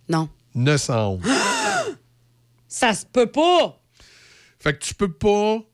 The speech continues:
Speaker 2: avoir dans la ville de Québec, ou si t'en trouves un, t'es chanceux, ou c'est parce qu'il y a des termites dedans, là. Tu peux pas dans la ville de Québec te trouver genre un trois et demi, un quatre et demi en bas de mille deux cents piastres.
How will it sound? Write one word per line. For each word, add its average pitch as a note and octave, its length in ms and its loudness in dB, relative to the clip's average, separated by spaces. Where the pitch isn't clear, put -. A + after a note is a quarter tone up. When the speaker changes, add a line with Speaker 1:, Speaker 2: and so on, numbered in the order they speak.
Speaker 2:
avoir D3+ 420 0
dans D3+ 100 0
la B2+ 120 0
ville D#3+ 260 -2
de C#3 80 -2
Québec, C3 480 -4
ou A2 120 -10
si - 140 -8
t'en C#3 180 0
trouves C3 220 -2
un, D#3 120 0
t'es C3+ 160 -4
chanceux, C3 480 -2
ou C#3+ 100 0
c'est A#2 100 -6
parce A2+ 200 -4
qu'il B2+ 100 -4
y A2+ 80 -2
a A2 40 -2
des A2+ 180 -2
termites A#2+ 400 -2
dedans, A#2+ 320 0
là. F3 80 -2
Tu - 100 -12
peux E3 140 0
pas G3 180 4
dans F3 80 2
la C#3+ 80 2
ville D3 160 0
de C#3 80 0
Québec C3+ 380 -2
te - 80 -6
trouver A2+ 380 -2
genre C3 280 0
un G#2+ 300 0
trois C#3 240 -2
et B2+ 60 0
demi, C3 260 0
un A2+ 140 0
quatre B2 260 -2
et A2+ 60 -2
demi A#2 300 0
en G#2 160 0
bas A2 160 0
de F#2+ 200 -4
mille G2+ 220 -2
deux F#2+ 160 -2
cents D#2+ 200 -14
piastres. - 400 -20